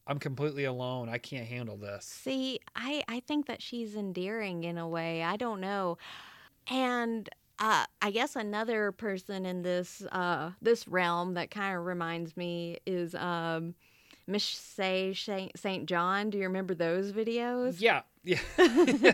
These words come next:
Speaker 2: <laughs> Like, those were a little more creepy to me than I Feel Fantastic.
Speaker 1: Yeah. Um, I guess, like, for me, like, inanimate object, well, what should be an inanimate object,
Speaker 2: Mm-hmm.
Speaker 1: like,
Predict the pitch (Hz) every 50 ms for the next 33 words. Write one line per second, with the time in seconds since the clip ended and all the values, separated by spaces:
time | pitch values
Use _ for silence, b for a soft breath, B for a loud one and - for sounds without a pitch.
0 | - - - - - - - 208 196 185 - 247 277 330 339 320 277 294 302 285
1 | 262 247 247 247 240 233 226 226 220 208 196 - - 262 226 196 - 202 180 185
2 | 185 185 180 180 180 170 190 185 175 170 170 170 175 175 185 202 - - 196 196
3 | - 202 185 170 - 180 165 165 156 190 170 156 151 156 - - - 170 165 147
4 | 101 - - - 170 170 180 180 175 175 170 156 139 _ - 170 175 175 175 165
5 | 160 156 151 143 139 139 127 - _ _ _ _ _ _ _ - 170 170 165 190
6 | 214 226 202 185 - - - - 165 160 165 160 - - - - 160 151 151 151
7 | 156 160 165 165 165 156 143 127 151 147 139 131 131 127 123 117 - - - _
8 | _ _ _ _ 170 175 175 170 156 156 165 175 175 180 165 127 135 147 147 147
9 | 151 151 147 - 165 160 160 156 - - - - - 160 139 147 156 147 135 127
10 | 123 135 139 - - - - - - 147 143 147 160 156 156 156 156 156 151 151
11 | 151 151 151 147 147 143 143 147 147 143 - - 151 147 147 - - - - -
12 | 254 254 247 240 220 202 196 190 185 190 202 202 156 147 143 139 135 127 120